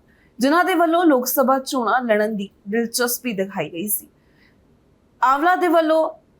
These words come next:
ਫਿਰੋਜ਼ਪੁਰ ਹਲਕਾ ਚੁਣਿਆ ਜਾਂਦਾ ਹੈ ਚੋਣਾਂ ਲੜਨ ਦੇ ਲਈ। ਦੱਸ ਦਈਏ, ਦਿਲਚਸਪ ਗੱਲ ਸਭ ਤੋਂ ਵੱਡੀ ਇਹ ਹੈ ਕਿ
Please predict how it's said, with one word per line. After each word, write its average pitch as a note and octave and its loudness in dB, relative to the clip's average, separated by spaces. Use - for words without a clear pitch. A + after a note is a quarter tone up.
ਫਿਰੋਜ਼ਪੁਰ D#4 0
ਹਲਕਾ A3 0
ਚੁਣਿਆ A3 0
ਜਾਂਦਾ B3 2
ਹੈ A#3 0
ਚੋਣਾਂ A3 0
ਲੜਨ G#3 0
ਦੇ F#3+ -2
ਲਈ। E3 -6
ਦੱਸ B3 2
ਦਈਏ, D4 0
ਦਿਲਚਸਪ E4+ 0
ਗੱਲ C4 2
ਸਭ C4 -2
ਤੋਂ C4+ 4
ਵੱਡੀ G#3+ 0
ਇਹ A#3+ 0
ਹੈ G3+ 2
ਕਿ B3+ 0